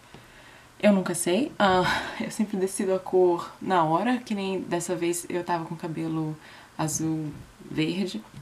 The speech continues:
e eu ia pintar de roxo. E aí na hora eu decidi que na verdade eu queria rosa. <laughs> Então eu fui com roxo e rosa porque eu já tinha comprado tinta roxa. Então, é. E aí depois eu coloquei mais roxo, mas agora eu quero mais rosa. Então na próxima vez,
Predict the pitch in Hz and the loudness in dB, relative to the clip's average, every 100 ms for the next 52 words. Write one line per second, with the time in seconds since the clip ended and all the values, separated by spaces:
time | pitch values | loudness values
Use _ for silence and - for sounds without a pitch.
0 | - - - - - - - 165 160 160 | -20 -20 -20 -20 -20 -20 -4 0 2 2
1 | 156 160 156 160 160 156 214 - 151 - | 0 0 -2 -2 -2 -2 -2 -4 -10 -14
2 | - - - 170 160 160 165 160 170 - | -18 -14 0 2 2 2 0 -2 -4 -4
3 | 185 - 160 - 160 165 160 160 160 165 | -4 -2 -4 -4 -4 -2 -2 -2 -2 -2
4 | 160 185 - - 156 151 - 156 - - | -2 -2 -6 -4 -2 -2 -6 -10 -10 -8
5 | 147 - - - - 170 170 202 196 202 | -8 -10 -14 -14 -8 -6 -4 -2 -2 -2
6 | 214 196 190 190 - 208 208 202 - 185 | -6 -8 -4 -4 -2 -6 -6 -8 -6 -4
7 | 185 190 185 160 165 170 175 175 175 180 | -2 -4 -2 0 0 -4 -6 -4 -4 -8
8 | 165 165 170 160 165 165 175 156 - - | -8 -6 -6 -6 -8 -8 -8 -8 -10 -16
9 | - - - - - - - - 170 - | -20 -20 -20 -20 -20 -20 -16 -12 -12 -8
10 | 175 170 170 175 - - 165 160 165 - | -8 -6 -8 -10 -12 -10 -6 -6 -6 -2
11 | 180 180 185 185 185 180 180 180 185 196 | 0 0 -2 -2 -2 -4 -4 -2 -2 -2
12 | 196 269 - - - - - - 196 196 | -2 -2 -6 -16 -20 -20 -20 -2 0 0
13 | 185 185 202 208 196 180 190 151 147 156 | 2 0 0 -4 -2 -4 0 0 -2 -4
14 | 160 156 160 156 156 151 147 - | -8 -6 -8 -6 -6 -2 -4 -6